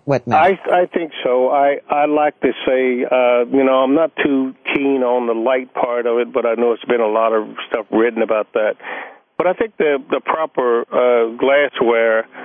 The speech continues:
Speaker 2: uh, makes a big difference for enjoyment. The size of the glass for the wine that you're trying to taste. It's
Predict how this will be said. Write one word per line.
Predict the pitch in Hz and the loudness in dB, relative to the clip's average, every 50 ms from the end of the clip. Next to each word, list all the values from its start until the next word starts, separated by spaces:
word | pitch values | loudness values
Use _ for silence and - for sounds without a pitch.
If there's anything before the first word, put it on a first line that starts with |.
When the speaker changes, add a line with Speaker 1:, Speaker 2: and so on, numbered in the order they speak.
| - - - - _ _ - | -18 -18 -20 -20 _ _ -6
Speaker 2:
uh, | - 127 127 123 120 127 - _ - | -2 0 0 0 0 -2 -6 _ 0
makes | - 135 139 156 175 - - - 131 | 2 2 2 2 0 -2 -4 -6 -6
a | |
big | 117 117 123 123 127 - 151 151 139 - | -6 -8 -16 -12 -6 -6 -6 -6 -4 -4
difference | 120 139 135 123 - 127 117 110 110 - - | -4 -2 -2 -2 -2 -4 -4 -4 -4 -4 -2
for | 131 120 120 120 117 117 117 | 0 2 2 2 2 2 0
enjoyment. | 104 120 117 117 113 113 107 98 - 120 131 135 135 131 113 107 101 95 104 - - - - | 0 0 2 2 0 -2 -2 -2 0 0 2 2 2 2 2 0 0 0 -2 -2 -6 -6 -4
The | 117 107 - 117 110 - - - - | -4 -2 0 -2 -2 -2 -6 -6 -4
size | 135 131 135 139 139 135 120 | -2 0 0 0 0 0 0
of | 123 117 110 | -2 0 -2
the | 120 | -2
glass | 107 - 127 120 120 120 117 - - | -2 0 2 2 2 2 0 0 -2
for | - 117 | -4 -2
the | 110 113 | 0 0
wine | 104 101 117 117 117 117 117 117 117 113 110 113 _ _ - - - - - - - - - | 0 0 0 2 2 2 2 2 2 2 0 -4 _ _ -14 -10 -8 -8 -8 -8 -10 -6 -4
that | - 127 117 - - | -4 -4 -4 -2 0
you're | 123 123 117 110 | 2 2 2 2
trying | - - - - 127 120 120 120 120 117 110 110 | 0 -4 -4 -4 -2 -2 0 0 0 -2 -2 -4
to | - 117 107 | -4 -4 -4
taste. | - - - - 139 131 123 113 110 - - | -4 -4 -4 -4 -2 -2 -2 -2 -4 -2 -4
It's | - 104 | -6 -6